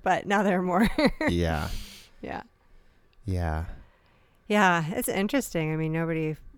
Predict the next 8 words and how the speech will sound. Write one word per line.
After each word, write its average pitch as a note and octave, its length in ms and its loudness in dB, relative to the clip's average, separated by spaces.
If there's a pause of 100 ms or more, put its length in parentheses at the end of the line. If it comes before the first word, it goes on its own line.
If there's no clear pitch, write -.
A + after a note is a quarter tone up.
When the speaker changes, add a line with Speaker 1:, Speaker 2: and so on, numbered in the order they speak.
(140)
Speaker 1:
foresaw D#3+ 600 -6
this, D#3+ 500 -6 (180)
but, E3 440 -2 (520)
um, E3 600 -6 (420)
luck G3 460 -2 (440)
favors F3 640 -2 (100)
the E3+ 80 -4
prepared. - 680 -8